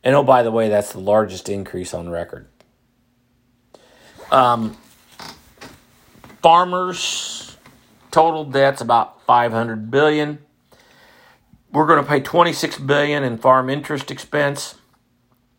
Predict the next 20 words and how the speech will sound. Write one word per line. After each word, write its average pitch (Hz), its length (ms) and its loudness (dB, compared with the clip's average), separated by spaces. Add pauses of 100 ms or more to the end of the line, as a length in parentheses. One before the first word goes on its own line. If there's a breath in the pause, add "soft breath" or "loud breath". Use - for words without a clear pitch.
(400)
Um, 110 580 0 (920)
it's, - 260 -18
it's 135 180 -4
all 131 200 6
higher 120 260 2
production 110 500 -4
costs. 98 460 -10 (1300 soft breath)
You 151 80 0
know, 143 300 4
r-, - 500 -14
some 156 340 0
years 220 460 -2
that 160 120 -2
we 147 120 -2
had 139 240 2
some 113 220 -4
really 170 420 0 (360 loud breath)
high 113 720 0 (920)
interest 139 460 -6
expenses 98 720 -12